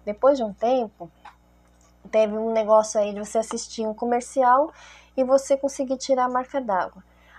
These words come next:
Hoje, eu uso o CapCut, que é mil vezes melhor, e eu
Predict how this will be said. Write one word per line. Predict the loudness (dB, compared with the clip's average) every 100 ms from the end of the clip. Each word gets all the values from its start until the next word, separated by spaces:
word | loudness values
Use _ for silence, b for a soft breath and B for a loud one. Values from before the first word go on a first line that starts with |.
| B B _
Hoje, | 6 8 10 8 2 -8 0
eu | 4
uso | 6 4 0
o |
CapCut, | 0 0 -2 0 2 2 -2 -12
que | -4
é | -2
mil | -2 -4 -2 0 0 2 2 2 4 2
vezes | 2 6 6 6 2 -2
melhor, | 0 2 6 6 4
e | 0 0 2
eu | 4 2